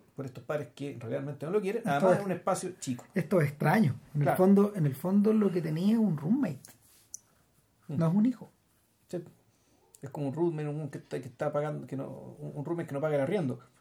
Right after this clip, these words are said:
Speaker 2: Sí, claro, es un
Speaker 1: Claro.
Speaker 2: roommate, es una, es otro más en la casa.
Speaker 1: Claro.
Speaker 2: Eh, y es un sujeto que te causa problemas.
Speaker 1: Claro. En cambio, el otro niño, René, vive en una, vive en una especie, una casa grande, una, casi
Speaker 2: Es
Speaker 1: una
Speaker 2: la,
Speaker 1: mansión.
Speaker 2: es la, es,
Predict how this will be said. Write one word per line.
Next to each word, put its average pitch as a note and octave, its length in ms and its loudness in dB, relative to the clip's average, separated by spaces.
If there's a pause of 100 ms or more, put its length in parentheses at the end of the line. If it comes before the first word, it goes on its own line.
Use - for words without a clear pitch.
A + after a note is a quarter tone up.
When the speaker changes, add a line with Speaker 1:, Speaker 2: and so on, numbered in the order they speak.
(200)
Speaker 2:
Sí, A3 180 0
claro, D#4 260 0
es G#3 40 2
un B3+ 140 6
Speaker 1:
Claro. E4 160 2
Speaker 2:
roommate, G3+ 220 2
es G3 40 4
una, G#3+ 280 4
es A3+ 380 -2 (100)
otro C#4+ 280 0
más D#4 220 4
en B3 100 4
la A3 140 2
casa. F#3+ 200 2
Speaker 1:
Claro. F#3 260 2 (580)
Speaker 2:
Eh, D#3 360 4
y E3+ 100 0
es A#3 40 6
un B3 100 8
sujeto B3+ 360 2
que C4+ 100 2
te C4+ 100 2
causa C4 280 4
problemas. A3 420 4 (1000)
Speaker 1:
Claro. D#3+ 340 -10
En C3+ 80 -4
cambio, A#3 320 2
el A#3 60 0
otro A#3+ 140 -2
niño, F3+ 220 0
René, D3 400 -2 (420)
vive D#3+ 320 -8
en D3+ 80 -6
una, C3 720 -4
vive D3 180 -6
en D#3+ 40 -6
una D3 100 -4
especie, C3+ 320 -10
una A#2+ 120 -4
casa A#2 180 -8
grande, D#3+ 240 0
una, B2+ 260 -6
casi G3 140 0
Speaker 2:
Es F#3+ 60 6
Speaker 1:
una - 60 6
Speaker 2:
la, C3+ 100 2
Speaker 1:
mansión. C3 280 -6
Speaker 2:
es G3 140 2
la, G3 300 4
es, G#3 160 0